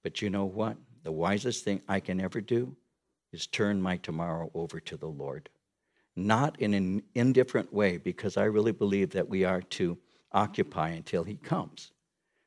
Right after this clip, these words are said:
We're to be busy at the master's business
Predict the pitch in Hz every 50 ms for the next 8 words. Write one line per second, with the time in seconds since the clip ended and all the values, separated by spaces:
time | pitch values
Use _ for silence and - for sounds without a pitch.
0 | _ - 104 107 - 120 98 104 104 85 82 139 165 156 - - 98 87 82 -
1 | _ _ _ _ _ _ - 104 - - 104 101 104 104 104 117 - - - 104
2 | 98 95 - - 95 85 - - - 78 73 - - - -